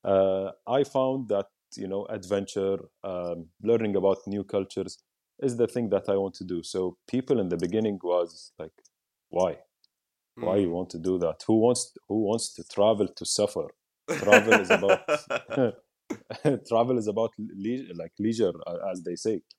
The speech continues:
Speaker 1: It's not about, yeah, like, suffering and, and going through, like, hell, basically. Uh, but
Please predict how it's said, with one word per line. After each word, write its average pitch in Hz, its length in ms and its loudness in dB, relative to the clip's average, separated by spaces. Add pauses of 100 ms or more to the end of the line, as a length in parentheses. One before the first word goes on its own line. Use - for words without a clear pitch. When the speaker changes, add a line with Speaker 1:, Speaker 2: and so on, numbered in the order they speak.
Speaker 1:
It's - 100 -10
not 113 100 -4
about, 120 320 2
yeah, 92 100 -2
like, 90 140 -4
suffering 104 640 -2
and, 85 260 -6 (240)
and 87 280 -10
going 101 280 4
through, 95 320 0
like, 82 260 -4
hell, 98 300 2
basically. 90 520 -4 (640)
Uh, 95 400 0
but 101 300 -2